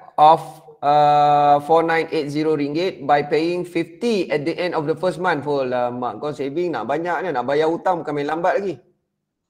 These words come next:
Sebulan lima puluh ringgit je. Nah. Oh, cerita lain. Tadi Ani ni Iman, eh, tak ada kena-mengena, eh. Okey. Lima puluh ringgit.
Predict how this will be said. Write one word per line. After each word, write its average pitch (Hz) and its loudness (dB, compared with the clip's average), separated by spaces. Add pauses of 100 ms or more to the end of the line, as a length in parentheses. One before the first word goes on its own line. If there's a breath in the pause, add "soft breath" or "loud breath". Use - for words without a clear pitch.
(240)
Sebulan 165 -2
lima 175 -2
puluh 180 0
ringgit 214 0
je. 202 2 (1040)
Nah. 160 -10 (540)
Oh, 156 -2
cerita 135 -10
lain. 120 -4
Tadi 127 -4
Ani 135 -4
ni 127 -8 (100)
Iman, 131 -8
eh, 147 -12
tak 104 -8
ada 117 -10
kena-mengena, 143 -8
eh. - -18 (840)
Okey. 120 -8 (1040)
Lima 139 -2
puluh 196 0
ringgit. 226 6